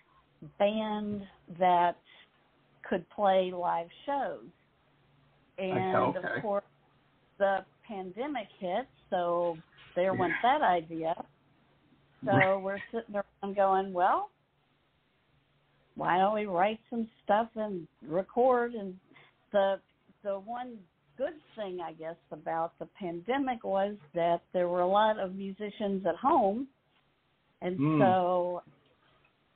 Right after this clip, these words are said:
Speaker 1: my, um, my friend and mentor, Joe Vitale, was,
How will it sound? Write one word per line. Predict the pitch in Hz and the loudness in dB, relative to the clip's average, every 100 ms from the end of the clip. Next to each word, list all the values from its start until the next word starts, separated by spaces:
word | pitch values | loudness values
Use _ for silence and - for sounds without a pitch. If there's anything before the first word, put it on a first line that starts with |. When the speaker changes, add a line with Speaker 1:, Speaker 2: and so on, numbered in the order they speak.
| _ 185 | _ -4
Speaker 1:
my, | 190 185 190 - | 0 0 0 -2
um, | 170 165 170 - - _ - | -6 -6 -10 -16 -20 _ -10
my | 190 180 _ | -8 -8 _
friend | 233 233 226 | -4 -2 -6
and | 196 | -6
mentor, | 196 214 202 220 202 202 202 185 | -6 -6 -8 -4 0 0 -2 -4
Joe | 214 196 | 0 0
Vitale, | 185 185 233 247 233 208 208 | 0 -2 2 2 2 -4 -8
was, | 190 | -8